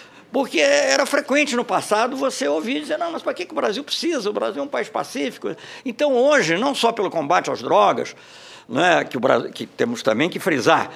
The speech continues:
que nós realizamos em coordenação com outros órgãos, que a competência primária para isso é a Polícia Federal. Não, nós não podemos agora transformar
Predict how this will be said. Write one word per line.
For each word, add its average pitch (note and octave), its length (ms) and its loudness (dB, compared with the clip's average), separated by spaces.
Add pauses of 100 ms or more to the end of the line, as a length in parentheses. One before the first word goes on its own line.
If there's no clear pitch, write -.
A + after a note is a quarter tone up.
(180)
que - 100 -4
nós D3+ 300 4
realizamos D3 720 0
em A#3+ 100 -4
coordenação F#3+ 720 2
com E4+ 100 -4
outros C4 300 0
órgãos, D#3 360 4
que - 80 -2
a C3+ 40 2
competência D3+ 520 -2
primária G3+ 680 4
para C3+ 200 0
isso E3+ 280 -2
é - 40 0
a - 40 -2
Polícia C4+ 360 -4
Federal. - 640 0 (380)
Não, C#3 160 2
nós D3 120 6
não F#3+ 80 2
podemos F#3 440 2
agora F3 340 4
transformar E3 880 2